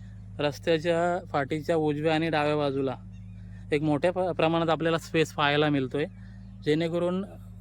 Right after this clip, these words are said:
किती प्रेक्षक असलं तरी कुठल्याही प्रकारचा प्रॉब्लेम होणार नाही. तसेच, अ, झाडांचं जे प्रमाण आहे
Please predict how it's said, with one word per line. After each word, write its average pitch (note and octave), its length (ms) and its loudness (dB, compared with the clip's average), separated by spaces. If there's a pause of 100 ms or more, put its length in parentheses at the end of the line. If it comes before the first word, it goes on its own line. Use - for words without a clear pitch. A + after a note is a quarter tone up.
(120)
किती D#3 260 0
प्रेक्षक E3+ 380 -2
असलं D#3+ 360 0
तरी E3 140 0
कुठल्याही E3 380 -2
प्रकारचा D#3+ 460 -2
प्रॉब्लेम D#3+ 440 -2
होणार D3+ 340 0
नाही. D3+ 200 -2 (680)
तसेच, F#3 480 2
अ, G3 180 4
झाडांचं E3+ 480 0
जे F#3 160 0
प्रमाण E3 420 2
आहे B2 80 -2